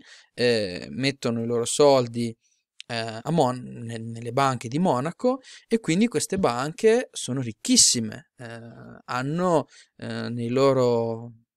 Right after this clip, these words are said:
depositi tutti i soldi di, ovviamente virtuali, non dobbiamo immaginare i, eh, le monete d'oro di Paperone, ma,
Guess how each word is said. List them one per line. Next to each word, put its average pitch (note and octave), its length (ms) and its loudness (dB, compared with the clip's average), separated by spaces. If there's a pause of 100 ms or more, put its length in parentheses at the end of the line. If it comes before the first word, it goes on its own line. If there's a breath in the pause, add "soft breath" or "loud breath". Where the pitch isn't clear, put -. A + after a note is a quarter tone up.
depositi D3 760 -8
tutti - 280 -12
i G#2 40 -4
soldi B2+ 640 -6
di, B2 220 -8 (920)
ovviamente A2+ 480 -10
virtuali, A#2 760 4
non A#2+ 140 -8
dobbiamo B2+ 340 -4
immaginare B2 800 -4 (480 loud breath)
i, A#2+ 480 -6 (360 soft breath)
eh, - 1160 -16
le B2 160 -14
monete B2 440 -8
d'oro C3 280 0
di B2+ 120 -6
Paperone, B2 720 0 (300)
ma, D3+ 200 2